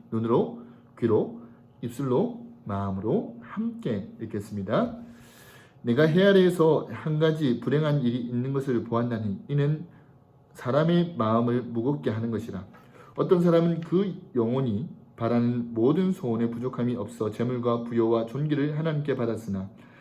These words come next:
하나님께서 그가 그것을 누리도록 허락하지 아니하셨으므로 다른 사람이 누리나니 이것도 헛되어 악한 병이로다."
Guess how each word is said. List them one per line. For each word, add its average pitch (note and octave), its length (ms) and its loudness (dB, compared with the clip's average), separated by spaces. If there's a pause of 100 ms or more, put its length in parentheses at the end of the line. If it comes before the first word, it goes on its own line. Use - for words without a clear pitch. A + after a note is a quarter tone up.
(160)
하나님께서 F3 500 4
그가 C#3 300 0
그것을 B2 340 0
누리도록 A#2+ 480 -2
허락하지 A#2+ 640 -4
아니하셨으므로 A#2 880 -4 (300)
다른 C3+ 240 2
사람이 E3+ 400 4
누리나니 A2+ 560 -2
이것도 C#3 600 -2
헛되어 D#3+ 500 -2
악한 F3+ 440 -4 (140)
병이로다." G#2 460 -4